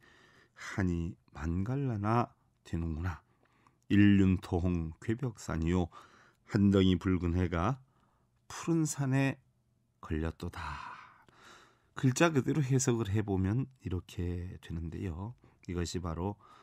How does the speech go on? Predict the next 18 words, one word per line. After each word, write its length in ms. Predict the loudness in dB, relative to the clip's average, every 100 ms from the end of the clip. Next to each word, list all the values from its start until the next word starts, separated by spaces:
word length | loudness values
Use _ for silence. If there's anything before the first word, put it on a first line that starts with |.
| -20 -20 -20 -8
열반송이라라고 2000 | -4 -2 -2 -2 -4 -6 -8 -10 -10 -8 -8 -8 -10 -12 -14 -16 -18 -16 -16 -16
하시는데, 460 | -16 -14 -14 -16 -18 -20 -20 -20 -20 _ _ _
타신앙에서는 1040 | 0 2 6 10 10 10 8 6 4 2 0
이걸 360 | 0 2 2
보-, 180 | 2 -4 -2
이-, 140 | 0
이거-, 380 | 2 0 0 -2
이러한 340 | 0 0 0 0
것을 280 | -4 -8
보고요. 480 | -10 -8 -6 -4 -6
스님께서 720 | -6 -4 -4 -4 -6 -8 -10 -10
뭐 160 | -12 -14
개신교로 760 | -10 -8 -4 -2 -2 -2 -4 -6
개종을 540 | -16 -14 -10 -8 -6 -8
했느니 460 | -8 -6 -4 -4 -6 -20 _ _ _ -10
지옥으로 500 | 0 2 2 -2 -8
떨어졌느니 720 | -10 -10 -6 -6 -6 -6 -6
하면서 560 | -6 -6 -8 -10 -10